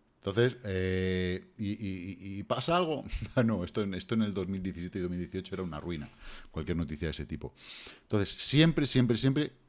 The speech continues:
que no tengáis las claves privadas de vuestro wallet, no tenéis el dinero. Lo tiene otro.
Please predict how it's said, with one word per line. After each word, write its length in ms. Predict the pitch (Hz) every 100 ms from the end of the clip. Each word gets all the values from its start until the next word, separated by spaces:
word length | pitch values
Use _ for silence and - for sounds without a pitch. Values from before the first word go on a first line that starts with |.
| - _
que 140 | - 117
no 160 | 131
tengáis 440 | 127 113 104 92 -
las 240 | 101 95
claves 420 | - 123 107 92
privadas 600 | - - 95 110 101 85
de 80 | 85
vuestro 320 | 80 90 -
wallet, 340 | 120 160 180 175 - - _ _ _ _ _ _
no 460 | 110 123 160 202 190
tenéis 340 | 143 131 -
el 220 | 98 92
dinero. 380 | 87 180 113 - _ _ _ -
Lo 160 | 101
tiene 200 | 165 147
otro. 300 | 175 98 76